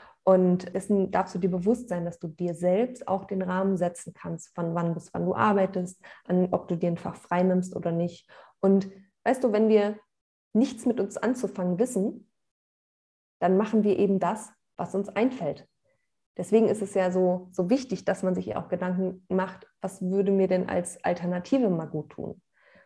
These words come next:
Ne? Ist nur ein Beispiel, aber wenn du samstags beispielsweise nichts vorhast,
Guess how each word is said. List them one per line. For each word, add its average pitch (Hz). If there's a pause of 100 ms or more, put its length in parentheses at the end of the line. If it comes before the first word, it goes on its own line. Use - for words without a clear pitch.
(140)
Ne? 208
Ist -
nur 185
ein 180
Beispiel, 190
aber 175
wenn 170
du 175
samstags 196
beispielsweise 175
nichts 247
vorhast, 170